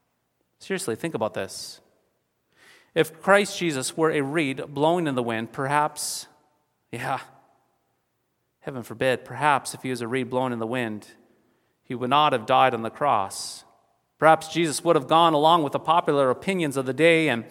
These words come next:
then went along and conquered those Romans and established a worldly empire while forgetting all about the forgiveness of sins and victory over death through the cross and his resurrection.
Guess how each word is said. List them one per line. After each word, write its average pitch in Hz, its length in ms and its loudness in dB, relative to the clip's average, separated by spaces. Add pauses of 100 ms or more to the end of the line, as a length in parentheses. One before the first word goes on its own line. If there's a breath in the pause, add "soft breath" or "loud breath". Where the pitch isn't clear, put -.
(360 loud breath)
then 185 200 4
went 175 140 6
along 180 260 6
and 139 120 -2
conquered 196 480 6
those 165 220 6 (200 loud breath)
Romans 180 500 6
and 143 100 0
established 185 460 2
a 175 40 4
worldly 185 440 4
empire 156 580 2 (220 loud breath)
while 170 140 10
forgetting 185 340 0
all 214 260 10
about 185 160 6
the 180 80 -2
forgiveness 185 380 0
of 151 80 -2
sins 180 320 0
and 123 100 -4
victory 143 300 -2
over 123 200 2
death 123 480 0
through - 120 -12
the 110 80 -10
cross 123 420 0
and 107 80 -6
his 104 140 -12
resurrection. 113 720 -4